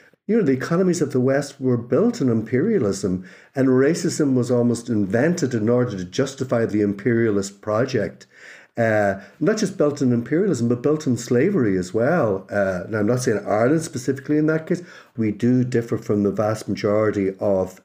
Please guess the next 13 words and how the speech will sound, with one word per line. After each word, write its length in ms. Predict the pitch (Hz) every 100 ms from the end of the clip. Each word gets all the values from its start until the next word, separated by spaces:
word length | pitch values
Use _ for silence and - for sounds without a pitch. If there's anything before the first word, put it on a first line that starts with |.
| 107
uh, 300 | 101 92 92
Western 400 | 101 104 127 131
European 400 | 104 95 101 92
countries 360 | 90 92 87 80
at 120 | 80
any 280 | 92 101 120
rate, 360 | 98 87 85 - - - -
which 280 | 123 117 -
were 160 | 107 104
largely 500 | 107 110 - 101 98
colonizing, 1000 | - 120 170 208 117 95 95 90 87 - _ _ _
uh, 200 | 101 98 101
nations. 720 | 101 95 92 85 82 85